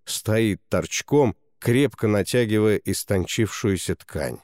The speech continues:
Мне опять показалось, что пора разворачиваться.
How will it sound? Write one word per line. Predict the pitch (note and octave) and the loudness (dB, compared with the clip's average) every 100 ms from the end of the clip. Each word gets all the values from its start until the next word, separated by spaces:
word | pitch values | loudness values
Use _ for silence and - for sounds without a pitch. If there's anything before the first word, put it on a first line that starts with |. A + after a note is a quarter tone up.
| _ _ _ _ _ _ _ _ _ _ _ - | _ _ _ _ _ _ _ _ _ _ _ -4
Мне | G2 A#2+ B2 A#2 | 0 2 4 2
опять | A2+ D3+ B2 - | 2 0 0 -2
показалось, | - F#2 F#2+ F2+ C3+ B2 G#2+ | -8 -2 0 2 2 2 0
что | - - A2+ | -2 0 0
пора | - G#2 A#2 A#2 | 2 0 2 0
разворачиваться. | A2 G2+ G#2+ G#2 F2+ - A#1+ A1+ - - | 0 0 0 0 -2 -6 -10 -10 -12 -12